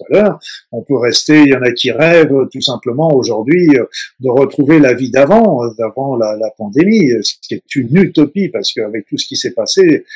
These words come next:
la vie d'hier, la vie de demain ne sera absolument pas la même que la vie, euh, d'hier, quoi que, quoi qu'il se passe, c'est une obligation. Donc, euh,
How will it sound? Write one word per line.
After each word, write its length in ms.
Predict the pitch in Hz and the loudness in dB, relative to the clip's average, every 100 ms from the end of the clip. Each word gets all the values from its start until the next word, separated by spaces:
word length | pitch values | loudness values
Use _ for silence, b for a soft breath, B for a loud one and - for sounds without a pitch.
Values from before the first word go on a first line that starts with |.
| B - | B -4
la 120 | 143 | -2
vie 220 | 143 147 | 0 -2
d'hier, 480 | 127 131 185 180 147 | 0 2 2 2 2
la 80 | 135 | 0
vie 140 | 147 | -2
de 220 | 131 127 117 | 0 0 0
demain 360 | 127 190 180 | 0 0 0
ne 60 | 139 | 0
sera 320 | - 117 - _ | -2 -4 -6 _
absolument 420 | 151 147 131 117 | -2 -2 -4 -2
pas 480 | 160 156 127 117 110 | 0 0 0 -2 -2
la 120 | 117 | -4
même 240 | 165 160 156 | -4 -6 -6
que 60 | |
la 160 | 120 117 - | -4 -6 -6
vie, 280 | 135 117 107 | -10 -6 -6
euh, 120 | 98 90 - B B _ | -6 -10 -14 B B _
d'hier, 480 | 101 107 143 180 - | -10 0 2 2 2
quoi 140 | 143 120 | -4 0
que, 420 | 135 113 110 104 | 0 0 -2 -4
quoi 180 | - 143 | -4 -2
qu'il 160 | 147 | -2
se 60 | - | -2
passe, 280 | 208 160 - | -2 0 -2
c'est 200 | - - | -6 -10
une 140 | 123 | -4
obligation. 440 | 147 135 143 147 - 196 B B B _ | -2 0 0 0 0 -4 B B B _
Donc, 400 | 120 151 156 - | -2 0 2 2
euh, 260 | 147 135 | 2 2